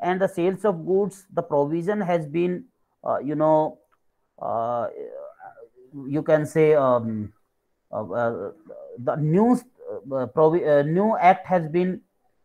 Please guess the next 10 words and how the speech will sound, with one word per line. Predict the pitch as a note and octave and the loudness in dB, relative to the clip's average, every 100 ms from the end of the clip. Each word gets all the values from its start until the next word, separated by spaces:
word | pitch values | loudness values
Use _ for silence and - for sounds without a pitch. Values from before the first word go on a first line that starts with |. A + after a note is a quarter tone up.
| - | -6
enacted | C3+ E3+ G3 G#3+ D#3+ G#3 - _ _ _ - | 0 2 2 -2 -2 -4 -14 _ _ _ -2
and | D#3+ E3+ | 0 0
the | |
provisions | E3 F3+ F3+ G3+ G#3 A3 G#3+ | 2 2 2 0 0 0 2
has | E3+ E3 | 2 2
been | C#3+ E3+ F3 - C3+ | 2 0 0 -2 -2
removed | D3 E3 F3 E3 | 2 4 4 4
from | - C#3+ B2 | 2 2 2
that, | - - _ _ _ _ _ _ - | -4 -8 _ _ _ _ _ _ -6
uh, | A2 A2+ | 0 0